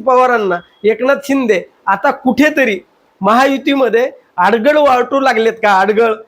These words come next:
आणि ते, तो अडथळा दूर करण्यासाठीच एकनाथ शिंदेच्या सेनेला जिथे तिथे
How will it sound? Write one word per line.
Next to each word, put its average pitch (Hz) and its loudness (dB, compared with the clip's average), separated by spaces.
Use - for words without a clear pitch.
आणि 233 0
ते, 262 -2
तो 233 -4
अडथळा 220 0
दूर 269 0
करण्यासाठीच 269 0
एकनाथ 269 -2
शिंदेच्या 254 0
सेनेला 233 0
जिथे 240 -2
तिथे 269 -2